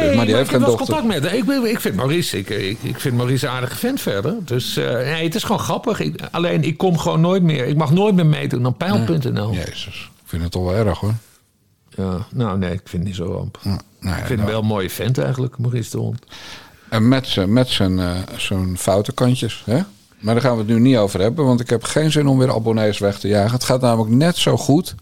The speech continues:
Speaker 1: sinds vorige week weer met nieuwe abonnees. Hè,
Speaker 2: Ja, het
Speaker 1: mensen
Speaker 2: trekt
Speaker 1: die,
Speaker 2: wel aan,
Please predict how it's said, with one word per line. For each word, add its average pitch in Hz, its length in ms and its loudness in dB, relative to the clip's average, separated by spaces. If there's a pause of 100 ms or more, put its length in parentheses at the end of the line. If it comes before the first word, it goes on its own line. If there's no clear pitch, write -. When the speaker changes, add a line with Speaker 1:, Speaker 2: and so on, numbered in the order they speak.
(420)
Speaker 1:
sinds 131 280 2
vorige 131 380 2
week 127 220 4
weer 120 160 4
met 104 160 2
nieuwe 110 280 4
abonnees. 101 600 -2 (480)
Hè, 139 120 0
Speaker 2:
Ja, 165 60 4
het 165 80 2
Speaker 1:
mensen 123 300 4
Speaker 2:
trekt 123 140 4
Speaker 1:
die, 180 220 4
Speaker 2:
wel 135 100 -2
aan, 127 80 -4